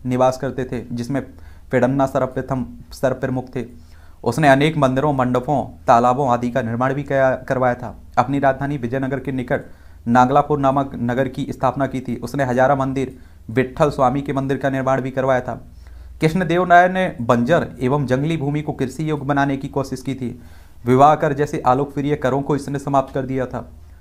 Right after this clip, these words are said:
पन्द्रह सौ उनतालीस में कृष्णदेव राय की मौत के साथ ही विजयनगर का वैभव समाप्त हो जाता है।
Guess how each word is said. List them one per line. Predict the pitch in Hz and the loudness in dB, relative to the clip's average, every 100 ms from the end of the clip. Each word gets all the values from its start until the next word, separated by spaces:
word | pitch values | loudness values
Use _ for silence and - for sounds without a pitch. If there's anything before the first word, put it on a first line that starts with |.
| - - - - | -20 -20 -8 2
पन्द्रह | 127 143 | 4 4
सौ | 160 165 | 2 0
उनतालीस | 147 147 156 160 | 2 2 2 -4
में | 160 | -6
कृष्णदेव | 160 147 170 156 131 147 | -2 -2 0 -2 2 2
राय | 139 131 | 4 4
की | 139 139 | 2 -2
मौत | 120 139 | 0 0
के | 143 | -2
साथ | 135 131 | -2 -2
ही | 120 143 214 - - - | -2 -6 -8 -14 -20 -16
विजयनगर | 113 131 170 180 180 180 | -6 -2 0 0 -2 -2
का | 175 | 0
वैभव | 127 113 131 160 - - | 0 -2 -2 -4 -8 -20
समाप्त | - 147 147 175 - - | -8 -4 0 -2 -4 -8
हो | 117 127 123 - - | -6 -6 -10 -18 -12
जाता | 143 135 135 - | -8 0 0 0
है। | 113 | -6